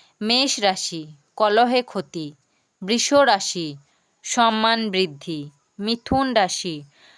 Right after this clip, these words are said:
সুযোগ লাভ, কর্কট রাশি অনুশোচনা, সিংহ রাশি বিপদ, কন্যা রাশি সফল প্রয়াস, তুলা রাশি আর্থিক চিন্তা, বৃশ্চিক রাশি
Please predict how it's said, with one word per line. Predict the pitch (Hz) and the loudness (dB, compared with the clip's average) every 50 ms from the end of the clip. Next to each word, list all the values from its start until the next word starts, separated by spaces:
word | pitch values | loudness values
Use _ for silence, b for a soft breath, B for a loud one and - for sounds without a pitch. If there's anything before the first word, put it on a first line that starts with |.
| b b _ | b b _
সুযোগ | - - - 247 214 214 262 254 240 208 | -6 -2 -2 0 2 4 4 4 4 4
লাভ, | 214 196 180 165 160 151 139 143 _ _ _ _ _ _ _ _ | 2 0 0 0 -2 -6 -10 -16 _ _ _ _ _ _ _ _
কর্কট | - 220 220 226 233 226 226 - 254 254 262 247 - - | 2 4 4 4 4 2 0 2 4 4 4 2 -2 -4
রাশি | 220 185 175 160 147 - - - 160 151 147 143 - _ _ _ _ _ | -2 -2 -2 -2 -4 -6 -10 -10 -12 -12 -14 -18 -20 _ _ _ _ _
অনুশোচনা, | - 214 214 226 240 254 - 262 226 - - 185 170 160 151 147 143 143 b b b b b b b b b - | -6 -4 -2 -2 -2 -2 0 -2 -2 0 -2 -2 -2 -4 -8 -10 -14 -16 b b b b b b b b b -8
সিংহ | - - 247 240 240 254 262 254 254 | -4 -2 0 0 0 -2 -2 0 2
রাশি | 285 269 226 190 180 - - - 156 151 143 143 160 - - | 2 4 4 2 2 -2 -6 -8 -10 -10 -12 -14 -16 -14 -12
বিপদ, | 185 180 214 208 - _ 202 180 165 156 143 143 - _ _ _ _ _ _ _ _ _ | -6 -4 -4 -4 -2 _ 0 0 0 0 -4 -10 -18 _ _ _ _ _ _ _ _ _
কন্যা | - 247 254 254 254 254 262 269 269 254 | 2 2 2 4 2 2 2 2 4 4
রাশি | 226 208 185 - - - 175 160 151 151 143 - _ _ _ _ _ | 4 2 0 -2 -4 -6 -8 -8 -10 -12 -18 -20 _ _ _ _ _
সফল | - - - 240 214 208 - - - 262 254 247 | -12 -4 0 0 0 0 0 0 2 2 2 2
প্রয়াস, | 240 - 220 196 180 170 160 156 147 147 - - - b b b b b b b b b b _ | 0 -2 0 2 2 2 0 -2 -4 -8 -12 -14 -18 b b b b b b b b b b _
তুলা | - 254 247 240 247 254 254 | -2 -2 2 4 4 4 6
রাশি | 247 220 196 185 - - - 175 156 156 156 - _ _ _ | 4 2 2 0 -2 -6 -8 -8 -10 -12 -16 -20 _ _ _
আর্থিক | - 190 208 226 233 - _ - 254 247 233 - - | 0 0 0 0 0 -6 _ -2 -2 -2 -2 -4 -4
চিন্তা, | - 214 190 180 170 143 - 156 147 139 - _ _ _ _ _ _ _ _ _ - | -4 -2 -2 -2 -4 -6 -8 -8 -8 -12 -16 _ _ _ _ _ _ _ _ _ -12
বৃশ্চিক | 190 180 247 254 233 - - - - 269 262 240 - | -2 0 0 0 0 -2 -4 -2 0 0 0 0 2
রাশি | 214 202 185 185 - - 185 165 151 143 | 2 2 2 0 -2 -6 -6 -8 -8 -12